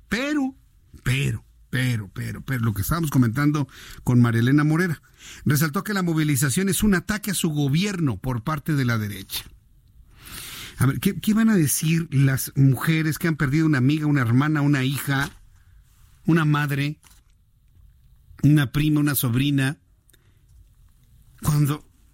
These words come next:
el presidente de la República dice que esto es un movimiento de derecha? Yo, yo no le veo la derecha por ningún lado. La seguridad de las mujeres no es un asunto de derechas o de izquierdas, presidente. Cometió un grave error. Y cometió un grave error de gente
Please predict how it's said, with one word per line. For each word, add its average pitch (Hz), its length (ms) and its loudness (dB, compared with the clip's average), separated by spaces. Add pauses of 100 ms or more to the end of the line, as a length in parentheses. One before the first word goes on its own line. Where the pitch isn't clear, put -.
el 127 80 -6
presidente 170 360 0
de 196 40 -2
la 180 60 -2
República 180 320 -4
dice 180 220 -4
que 185 60 -8
esto - 100 -8
es - 60 -2
un 208 40 4
movimiento 185 440 0
de 180 100 0
derecha? 226 500 -4 (100)
Yo, 143 120 -2
yo 190 200 0
no 208 120 4
le 175 120 0
veo 185 140 0
la 202 140 -2
derecha 170 340 -2
por 151 180 -4
ningún 151 520 2
lado. 226 340 -2 (1080)
La 156 120 2
seguridad 156 480 0
de 226 80 -4
las 185 120 -2
mujeres 190 360 0
no 190 80 4
es 170 100 -2
un 208 120 0
asunto 196 340 -2
de 151 80 2
derechas 156 420 -2
o 170 60 0
de 139 80 0
izquierdas, 180 560 -4
presidente. 104 760 -6 (1300)
Cometió 135 320 2
un 202 80 2
grave 190 220 0
error. 147 400 -4 (840)
Y 151 120 0
cometió 160 340 0
un 220 100 -2
grave 202 260 -2
error 180 280 -4
de 170 120 -6
gente 175 500 -2